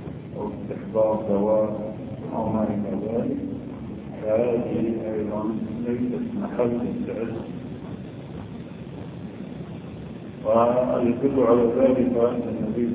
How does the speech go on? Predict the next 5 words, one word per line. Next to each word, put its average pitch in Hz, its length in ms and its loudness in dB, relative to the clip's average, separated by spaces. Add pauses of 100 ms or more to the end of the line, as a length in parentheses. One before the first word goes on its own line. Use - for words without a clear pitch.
صلى 107 160 -2
الله 113 300 4
عليه 101 160 4
وسلم 120 520 -2 (1300)
مر 123 540 2